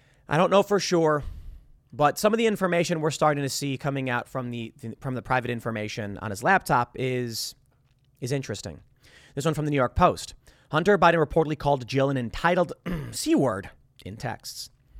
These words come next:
Here's the thing. Tony Bobulinski, family confidant. Information about Biden's dealing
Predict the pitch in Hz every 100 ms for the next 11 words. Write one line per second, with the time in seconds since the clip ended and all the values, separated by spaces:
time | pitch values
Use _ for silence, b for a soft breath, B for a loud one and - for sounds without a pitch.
0 | b b b _ 185 185 175 160 117 -
1 | - _ _ _ _ _ _ _ _ 147
2 | 175 170 160 143 135 123 - - 123 127
3 | 117 110 101 90 - _ _ _ b b
4 | b b - 175 220 240 214 165 - 151
5 | - 139 131 120 107 127 139 180 208 208
6 | - - b b b b _ _ - 113
7 | 156 220 196 117 104